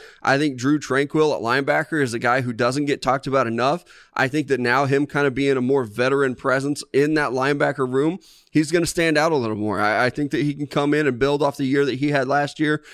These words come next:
help guys like Kenneth Murray along the way. But this defense is terrifying. Even if they don't have Derwin James out there, there's still some really good members in that secondary. Casey Hayward, Chris Harris,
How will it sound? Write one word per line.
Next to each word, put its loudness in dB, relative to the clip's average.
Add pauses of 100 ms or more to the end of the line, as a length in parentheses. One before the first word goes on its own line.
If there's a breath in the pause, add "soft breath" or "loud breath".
(220 loud breath)
help 2
guys 2
like -2
Kenneth 0
Murray 2
along 0
the 0
way. 2
But -6
this -2
defense 0 (440 loud breath)
is -4
terrifying. -2 (100)
Even 2
if -2
they 0
don't 0
have 0
Derwin 2
James 0
out -4
there, -6
there's -4
still 0
some -4
really 0
good 0
members -2
in -2
that -2
secondary. -2
Casey -2
Hayward, 0
Chris -4
Harris, -2